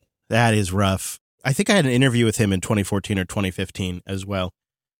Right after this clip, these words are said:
And I was, I really respected his intelligence. I could tell by my interactions with him that he was an extremely bright individual. And I guess, you know, back then people were a little more radical in the Linux space. I can't, I can't really see that happening today. People raising funds <laughs> to hire a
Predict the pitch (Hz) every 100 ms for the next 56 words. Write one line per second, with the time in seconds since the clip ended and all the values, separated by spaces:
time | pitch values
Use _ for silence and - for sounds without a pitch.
0 | - 127 151 202 190 190 170 175 170 165
1 | - 139 - 120 110 101 107 101 80 80
2 | 120 123 101 131 117 101 95 98 95 95
3 | 92 - 87 87 87 85 92 90 95 90
4 | 113 104 92 - 87 85 - 98 90 85
5 | 85 82 85 _ _ _ _ _ _ 139
6 | 147 151 185 - 196 151 190 _ _ -
7 | 147 - 170 160 156 151 151 147 120 127
8 | 170 151 110 101 101 95 - - 87 -
9 | - - 208 - - 190 160 151 160 135
10 | 110 - 139 123 110 104 87 107 104 98
11 | 87 - 92 87 113 98 98 107 101 98
12 | 104 98 95 - - - - 127 135 117
13 | 104